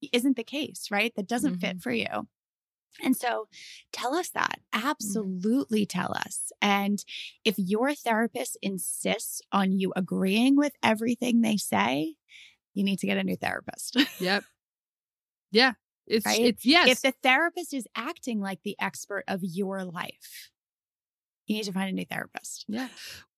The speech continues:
Speaker 2: Unless you say something and they step back from it, right? Like, unless they can hear that feedback,
Speaker 1: Yes.
Speaker 2: right? Then I think, 'cause I,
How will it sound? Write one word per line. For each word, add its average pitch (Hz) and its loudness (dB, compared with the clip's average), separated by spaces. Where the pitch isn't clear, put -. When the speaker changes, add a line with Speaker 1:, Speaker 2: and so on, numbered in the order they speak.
Speaker 2:
Unless 247 6
you 254 8
say 247 6
something 196 0
and 208 2
they 175 0
step - 0
back 233 6
from 143 -10
it, 78 -16
right? 180 -2
Like, 190 -4
unless 220 0
they 233 2
can 190 0
hear 196 0
that 160 0
feedback, 247 2
Speaker 1:
Yes. - 2
Speaker 2:
right? 220 6
Then 262 6
I 269 6
think, 262 0
'cause 247 -6
I, 196 -4